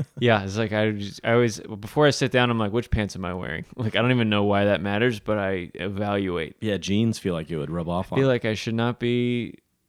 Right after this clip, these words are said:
Speaker 2: scooting around on my, with my jeans on
Speaker 1: No,
Speaker 2: that
Speaker 1: there's just
Speaker 2: fabric.
Speaker 1: gonna be jean leg marks on it. Ew.
Speaker 2: No, we don't want that.
Speaker 1: No.
Speaker 2: So I think I'm just gonna hang out down here in the podcast room most of the time now.
Speaker 1: This still looks like your old vibes. A lot of leather, a lot
Speaker 2: There's
Speaker 1: of
Speaker 2: leather.
Speaker 1: brown,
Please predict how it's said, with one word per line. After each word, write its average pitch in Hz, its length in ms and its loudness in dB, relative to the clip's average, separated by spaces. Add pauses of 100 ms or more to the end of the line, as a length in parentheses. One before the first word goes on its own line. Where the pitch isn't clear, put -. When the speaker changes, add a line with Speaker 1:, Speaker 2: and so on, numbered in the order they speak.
Speaker 2:
scooting - 380 -4
around 120 320 2
on 117 80 0
my, 104 260 0
with 107 140 -6
my 107 120 0
jeans 117 380 0
on 113 60 2
Speaker 1:
No, 120 60 4
Speaker 2:
that 113 80 2
Speaker 1:
there's 104 100 0
just 101 100 -2
Speaker 2:
fabric. 131 160 2
Speaker 1:
gonna 113 80 4
be 98 460 2
jean 95 680 0
leg 92 460 -2
marks 76 360 -8
on 55 180 -12
it. - 120 -20
Ew. 123 80 0
Speaker 2:
No, 117 240 2 (420)
we 113 100 -2
don't 113 160 0
want 107 200 -2
that. 98 180 -2
Speaker 1:
No. 98 140 -4
Speaker 2:
So 107 340 0
I 113 100 -2
think 160 200 -4
I'm 190 100 0
just 160 140 -6
gonna 143 100 -4
hang 131 240 -2
out 117 140 -4
down 117 160 0
here 113 80 2
in 110 80 0
the 104 40 -4
podcast 107 560 0
room 139 200 0
most 139 220 0
of 147 40 0
the 147 60 0
time 143 260 0
now. 147 180 2
Speaker 1:
This 143 140 4
still 151 280 8
looks 120 200 2
like 110 180 -4
your 107 140 -2
old 92 240 -2
vibes. 87 380 -2
A 123 40 4
lot 131 120 4
of 131 80 4
leather, 113 400 6
a 110 40 4
lot 107 140 4
Speaker 2:
There's 127 60 6
Speaker 1:
of 120 60 4
Speaker 2:
leather. 117 580 8
Speaker 1:
brown, 104 80 0